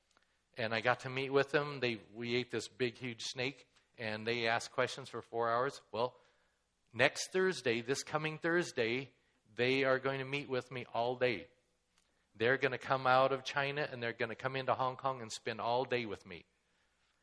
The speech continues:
And then in one of the emails, do you know what they said? And please hear this <laughs> correctly, is they said,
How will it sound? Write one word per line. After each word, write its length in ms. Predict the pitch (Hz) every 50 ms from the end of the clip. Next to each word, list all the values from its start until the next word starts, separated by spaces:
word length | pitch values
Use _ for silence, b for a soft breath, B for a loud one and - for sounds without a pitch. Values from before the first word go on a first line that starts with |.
| _ _ -
And 160 | - 104 104
then 220 | 101 120 131 143 151
in 180 | 139 123 120
one 160 | 113 113 123
of 80 | 147 143
the 120 | 147 165
emails, 560 | - 156 156 170 160 139 127 120 120 120 - -
do 80 | 127
you 40 | 120
know 80 | 117 131
what 140 | 139 139
they 120 | - 135 117
said? 320 | - - 135 117 101 90 - -
And 160 | 110 101 98 _
please 260 | - 139 156 147 -
hear 120 | - 151
this 260 | 139 135 151 - - - _
<laughs> 80 | _ _
correctly, 720 | - - 151 151 - - - - _ - 113 107 110 - - b b b b b b b b b b b b _ _ _ _ _ _ _ _ _ _ _ _
is 100 | - 117
they 120 | 107 147 135
said, 240 | - - 135 110